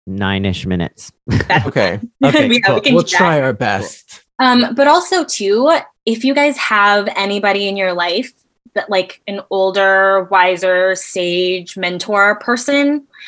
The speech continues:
Speaker 2: this can also be a sign that it may be great to reach out to somebody,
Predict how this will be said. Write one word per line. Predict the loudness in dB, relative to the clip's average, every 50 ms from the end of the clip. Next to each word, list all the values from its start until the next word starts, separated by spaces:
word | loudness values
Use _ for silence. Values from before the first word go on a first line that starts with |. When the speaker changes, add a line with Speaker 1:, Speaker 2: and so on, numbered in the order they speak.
| -20 -20 -10 -8
Speaker 2:
this | -8 -6
can | -4 0 0
also | 0 0 2 0 0 0
be | 0 0 0
a | -2 -2
sign | -4 -2 0 0 0 0 0 -2 -4 -6 -4
that | -2 0 2 2 0 -2 -6 _ _ _ _ _ _ _ _ _ _
it | -4 -4 -2
may | -2 -2 -2 -2
be | -4 -6 -8
great | -6 -4 -4 -2 -2 -4 -6 -8
to | -10 -8
reach | -6 -8 -8 -4 -4
out | -4 -4 -4 -8
to | -12
somebody, | -12 -10 -10 -10 -8 -8 -10 -10 -10 -12 -14 -16 -18